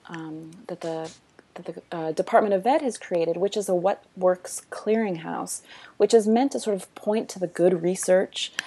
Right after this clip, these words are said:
to help schools decide which software they should which so-, software they should buy. Um, but again, it's, it's this, it's this very complicated and sort of political morass of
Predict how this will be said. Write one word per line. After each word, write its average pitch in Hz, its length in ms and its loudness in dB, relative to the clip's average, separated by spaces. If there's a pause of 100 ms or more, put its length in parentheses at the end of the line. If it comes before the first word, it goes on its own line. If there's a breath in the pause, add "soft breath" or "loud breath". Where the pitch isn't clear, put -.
(220 loud breath)
to - 80 -12
help - 260 4
schools 185 640 2
decide 175 640 2
which - 340 -2
software 165 400 0
they 165 80 0
should - 200 -6 (340)
which 180 180 -6
so-, - 300 -10
software 151 340 -2
they 156 100 0
should - 200 -6
buy. - 360 -2 (520 loud breath)
Um, 196 440 0 (400 soft breath)
but 240 100 8
again, 262 260 8
it's, - 400 -2
it's - 260 -2
this, - 400 -6
it's - 140 -8
this 208 140 -4
very 233 240 6
complicated 214 800 2
and 175 340 0
sort - 160 -6
of 165 80 -14
political 196 640 4
morass 185 680 -2
of 175 180 -2